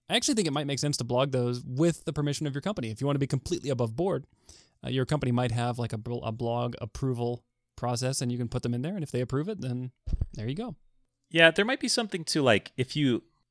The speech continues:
Speaker 2: I believe that you should be learning durable skills at your job as i-,
Speaker 1: Mm-hmm.
Speaker 2: in addition to kind of job-specific things. And there might be some kind of patterns that you can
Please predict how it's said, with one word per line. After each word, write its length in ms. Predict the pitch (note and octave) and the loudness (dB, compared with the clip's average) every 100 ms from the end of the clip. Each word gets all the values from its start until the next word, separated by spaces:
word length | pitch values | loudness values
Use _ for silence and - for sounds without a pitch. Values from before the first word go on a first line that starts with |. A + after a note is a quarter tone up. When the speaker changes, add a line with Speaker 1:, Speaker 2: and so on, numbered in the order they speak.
| - | -2
Speaker 2:
I 220 | B2 C3+ | 2 2
believe 480 | C3 C3 C3+ C3+ B2+ | 2 2 4 2 2
that 220 | G#2+ G2 | 2 2
you 120 | A2 | -2
should 220 | G#2+ A#2+ | -2 0
be 160 | G#2 G#2 | 0 0
learning 440 | G2 G2+ G2+ F#2+ | 2 2 2 0
durable 440 | - G2 G2 F#2+ G#2 | 0 0 0 0 -2
skills 560 | - - G2+ C3 C3 - | 0 0 0 0 -4 -4
at 220 | A2 G#2 - | -4 -4 -4
your 200 | A2 G#2+ | -6 -4
job 420 | - G#2 C#3 - - | 0 2 2 -4 -6
as 240 | F#2+ - - | -4 -4 -8
i-, 60 | - | -8
Speaker 1:
Mm-hmm. 300 | - G2 G2+ | -6 -6 -6
Speaker 2:
in 160 | C3 G#2 | -4 -2
addition 400 | F#2+ F#2+ - F#2+ | 2 2 2 0
to 180 | - F#2+ | -4 -4
kind 200 | - F#2+ | -2 -2
of 80 | F2 | 2
job-specific 760 | F#2+ G#2+ - A2 - A2 A2 | 4 4 2 -2 -4 -4 -4
things. 460 | A2 B2 E3 - - _ _ _ _ _ - | -2 -2 -2 -4 -6 _ _ _ _ _ 4
And 400 | G#2+ G2+ G2+ G2 | 6 6 4 2
there 120 | A2+ | 4
might 200 | B2 B2 | 4 2
be 100 | A2+ | 0
some 360 | - A2+ G2+ F#2 | 4 4 2 -2
kind 160 | F2+ | -6
of 220 | E2+ - - | -8 -8 0
patterns 640 | C3 D3+ D#3 D3+ D3+ C3 | 8 8 8 4 -2 0
that 100 | C3 | 0
you 140 | B2+ | 0
can 440 | B2+ C3 A#2 A2+ | -2 -2 -2 -8